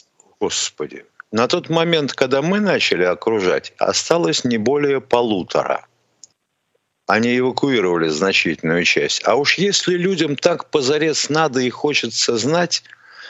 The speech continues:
так, елки-палки, набе-, забей ты просто в поисковике «Авдеевка». Тебе мало того, что с улицами и домами все выложат, но и с населением.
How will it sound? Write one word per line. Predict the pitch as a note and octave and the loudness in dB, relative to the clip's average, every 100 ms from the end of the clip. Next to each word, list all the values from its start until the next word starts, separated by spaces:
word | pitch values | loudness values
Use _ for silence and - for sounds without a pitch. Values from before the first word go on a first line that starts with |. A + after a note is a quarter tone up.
| - - - | -20 -10 -2
так, | C3 - | 0 0
елки-палки, | C#3+ F3+ E3 - A#2 - G#2+ E2 D2 - | 0 0 0 -2 -2 0 2 2 0 -4
набе-, | F2+ A#2+ D3+ D3 D3 A#2 | -2 0 0 0 0 0
забей | G#2 C#3 D#3 D#3 D3+ D#3 | 0 0 0 -2 -2 -4
ты | - - | -6 -4
просто | A2 A2+ - - F2 E2 - | -2 -2 -2 -2 0 -2 -4
в | - | -6
поисковике | A#2 A2+ - B2+ A#2 A#2+ E3 D#3+ | -2 0 0 0 -2 -2 -2 -2
«Авдеевка». | - A2+ C#3+ C3 F2 F2+ B2+ C#3 B2 G2 A2 - - D2 C2+ - _ - - _ | 2 0 0 -2 -2 0 0 0 0 0 -2 -6 -4 -2 0 -4 _ -20 -20 _
Тебе | - B2 C#3 | -4 0 0
мало | D#3+ F3 C#3+ | 2 0 0
того, | C#3+ C3 A2 | 0 2 0
что | - G2 | -2 -2
с | - | 0
улицами | C3 A2 G2 - G2 | 0 0 0 0 2
и | G2 | 0
домами | G2 A#2 A2+ E2 D2+ | 0 0 0 0 -2
все | C2 - F2+ | -2 -2 0
выложат, | G2+ E2+ C2+ C#2+ - | 0 0 -2 -4 -4
но | A#2+ | -2
и | C#3 | 0
с | - | -2
населением. | C3+ - B2 F#2 - - | 0 0 0 -2 -4 -8